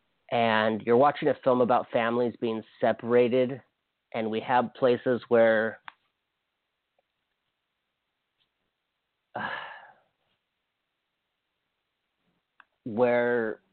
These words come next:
I don't, I'm sorry, pieces of shit are separating people from their family and putting children's and children in cages.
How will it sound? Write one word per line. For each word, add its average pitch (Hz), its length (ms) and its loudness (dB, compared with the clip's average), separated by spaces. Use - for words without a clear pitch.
I 160 80 2
don't, 160 160 2
I'm 147 140 -2
sorry, 92 240 0
pieces 139 320 0
of 113 100 2
shit 131 320 2
are 113 160 -2
separating 127 560 0
people 120 380 -4
from 117 160 -6
their 113 160 -6
family 127 560 -2
and 110 200 -6
putting 123 400 -2
children's 123 400 0
and 107 160 -6
children 127 340 2
in 107 140 -4
cages. 135 480 0